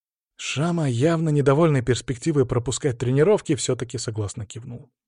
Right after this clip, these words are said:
«Ладно, доктор, понял. Едем зашивать». Он посмотрел на меня с сожалением. «Саня, извини, судя по всему, на меня ты можешь не рассчитывать». «Все нормально, ты свое дело сделал отлично.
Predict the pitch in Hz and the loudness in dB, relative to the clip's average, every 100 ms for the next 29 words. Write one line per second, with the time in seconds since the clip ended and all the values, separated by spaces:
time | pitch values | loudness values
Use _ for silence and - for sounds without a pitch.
0 | _ - 156 185 202 175 151 127 131 160 | _ -8 0 2 2 2 0 0 0 0
1 | 131 113 - 180 127 101 - _ _ 123 | -2 -4 -4 -4 -2 -6 -10 _ _ -12
2 | 107 160 170 147 113 117 135 135 117 - | 0 0 2 0 0 -2 -2 -2 -2 -6
3 | - _ _ _ _ _ _ _ 135 139 | -14 _ _ _ _ _ _ _ 0 2
4 | 139 127 120 156 143 120 107 - 107 104 | 0 0 2 4 4 2 -2 -4 -4 -4
5 | 101 135 135 - _ _ _ _ _ _ | -6 -8 -12 -18 _ _ _ _ _ _
6 | - 170 180 151 131 151 175 143 185 196 | -2 2 2 2 2 0 0 0 0 0
7 | 165 - 175 156 160 143 175 185 165 156 | 0 0 2 2 2 0 -2 -2 0 0
8 | 160 151 - 151 139 131 117 131 127 120 | 0 0 0 -2 0 -2 -2 -2 0 0
9 | 113 - 131 113 107 - - _ _ _ | -2 -4 -6 -6 -10 -14 -18 _ _ _
10 | _ _ _ _ - - 139 151 151 160 | _ _ _ _ -2 2 4 6 6 6
11 | 165 160 139 - 143 139 120 127 160 139 | 4 4 0 4 6 6 6 4 4 2
12 | 117 139 147 - 135 - 117 - - 127 | 4 6 6 2 -8 -8 -8 -8 -12 -16